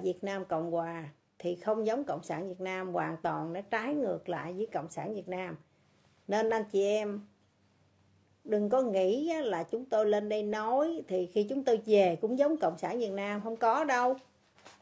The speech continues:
Nãy giờ anh chị em đã thấy chúng tôi đọc là nó công bọc của dân không? Hình như Cộng sản Việt Nam đâu có dạy vậy.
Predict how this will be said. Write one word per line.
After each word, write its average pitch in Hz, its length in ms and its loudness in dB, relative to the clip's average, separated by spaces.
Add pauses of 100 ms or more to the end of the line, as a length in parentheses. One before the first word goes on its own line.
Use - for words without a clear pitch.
(340)
Nãy 208 220 2
giờ 240 120 6
anh 226 160 0
chị 226 180 4
em 254 180 4
đã 214 120 2
thấy 269 220 0
chúng 320 140 0
tôi 277 120 6
đọc 185 260 2
là 208 100 2
nó 208 160 0
công 247 260 4
bọc 185 220 4
của 226 120 8
dân 254 300 6
không? 262 220 0 (720)
Hình 214 180 0
như 254 100 8
Cộng 220 200 2
sản 214 160 2
Việt 269 140 2
Nam 240 160 2
đâu 254 120 6
có 285 140 4
dạy 226 360 4
vậy. 214 340 6